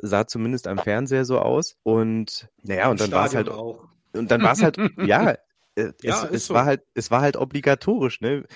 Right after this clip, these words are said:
Speaker 1: Wir haben dann das Tor geschossen und gegen Greuther Fürth hatten wir dann auch so diese überzeugende Drangphase, ja? Und das hatten wir gegen Freiburg auch.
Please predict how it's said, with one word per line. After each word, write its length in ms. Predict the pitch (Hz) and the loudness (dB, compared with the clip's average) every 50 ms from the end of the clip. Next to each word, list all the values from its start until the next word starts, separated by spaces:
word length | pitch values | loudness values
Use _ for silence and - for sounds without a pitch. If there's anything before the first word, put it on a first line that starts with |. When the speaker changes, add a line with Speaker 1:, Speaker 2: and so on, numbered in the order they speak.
| - - _ | -20 -10 _
Speaker 1:
Wir 100 | 110 110 | -4 -2
haben 140 | 120 143 151 | -2 0 0
dann 120 | 139 131 | 0 -2
das 140 | 117 104 - | -2 -6 -4
Tor 200 | - - 151 170 | -2 -2 0 0
geschossen 580 | - 165 - - 143 170 - - 240 302 294 - _ - - _ _ | 0 -4 0 0 0 0 0 -2 -8 -10 -10 -14 _ -20 -20 _ _
und 140 | 120 113 - | -10 -8 -8
gegen 180 | 127 123 131 | -6 -6 -6
Greuther 320 | 123 - 117 127 - 151 139 | -2 0 0 0 0 -2 -6
Fürth 260 | - - 165 180 - | -4 -4 -6 -4 -4
hatten 200 | 165 156 151 143 | -4 -4 -2 -2
wir 80 | 131 | -2
dann 160 | 120 120 113 - | -2 -2 -2 -2
auch 120 | 147 156 | -4 -4
so 120 | - - | -4 -8
diese 240 | 135 117 117 107 107 | -10 -10 -10 -10 -10
überzeugende 720 | 101 - 117 113 113 - - - 147 147 170 160 156 170 - | -10 -8 0 0 0 0 0 0 0 0 0 0 -4 -6 -6
Drangphase, 840 | - - 101 117 156 165 - - 123 113 120 120 127 156 202 254 - _ _ - | -6 -6 -6 -6 -6 -8 -8 -6 -6 -4 -4 -4 -6 -8 -8 -8 -14 _ _ -6
ja? 220 | 101 113 151 180 - - - _ | -6 -4 -4 -6 -10 -18 -18 _
Und 120 | - 107 | -6 -6
das 100 | 107 - | -6 -4
hatten 200 | - 135 - 143 | -4 -6 -4 -4
wir 80 | 123 117 | -4 -4
gegen 180 | 120 123 123 117 | -4 -4 -6 -6
Freiburg 440 | - - 110 113 117 120 110 - | -2 0 0 0 0 -2 -4 -4
auch. 340 | 87 87 104 147 214 - - | -4 -4 -4 -4 -4 -8 -14